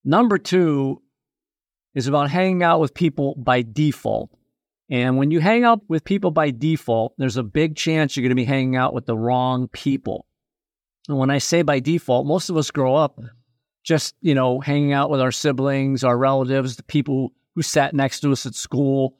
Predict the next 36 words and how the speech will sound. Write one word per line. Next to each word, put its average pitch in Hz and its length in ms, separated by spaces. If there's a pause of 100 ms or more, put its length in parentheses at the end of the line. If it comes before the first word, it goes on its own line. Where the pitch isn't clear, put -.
(120)
the 127 80
people 151 320
who 151 100
sit 156 300
ne-, 147 140 (120)
sit 165 220
next 147 220
to 156 100
us 139 140
at 131 80
work, 135 520 (600)
uh, 131 220
the 131 100
people 156 280
we 143 100
grew 143 240
up 147 160
with 147 520
next 139 360
to 143 160
us. 143 320 (640)
We 160 100
never 196 240
really 165 140
think 185 340
about 127 380
why 139 240
we're 131 140
picking 143 360
the 120 120
people 123 300
we 117 120
hang 123 180
out 131 240
with. 113 140
And, 120 200